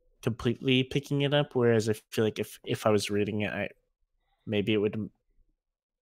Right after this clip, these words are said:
maybe I could picture it better. Maybe I could, like, think about it more straightforward. Um, I would have to, like, kinda re-, re-listen to it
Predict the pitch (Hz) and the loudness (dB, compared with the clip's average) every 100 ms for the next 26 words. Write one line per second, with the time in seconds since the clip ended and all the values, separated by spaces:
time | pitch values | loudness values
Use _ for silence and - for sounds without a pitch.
0 | _ _ _ _ _ 113 104 107 107 127 | _ _ _ _ _ 2 4 6 4 0
1 | 113 - 127 - 143 - 139 143 127 113 | -4 -2 0 2 -2 2 2 2 2 2
2 | 113 113 - - 101 - - _ _ _ | 2 2 0 -4 -4 -6 -18 _ _ _
3 | _ _ 143 - - - 120 113 - 113 | _ _ -20 -20 -20 -6 -4 -2 -2 2
4 | 120 120 113 131 131 - - 135 - 143 | 2 2 0 0 0 0 2 0 2 4
5 | 139 147 147 - - 104 104 104 - _ | 6 4 0 -4 -2 -2 -2 -6 -12 _
6 | _ _ _ - 120 123 127 - 117 - | _ _ _ 0 2 2 0 2 0 0
7 | - - 113 110 107 107 104 104 _ _ | -12 -2 0 2 2 2 0 -2 _ _
8 | _ _ _ _ 143 117 113 104 104 - | _ _ _ _ -2 2 2 4 2 2
9 | 110 101 - 98 98 | -2 -4 -2 -2 -2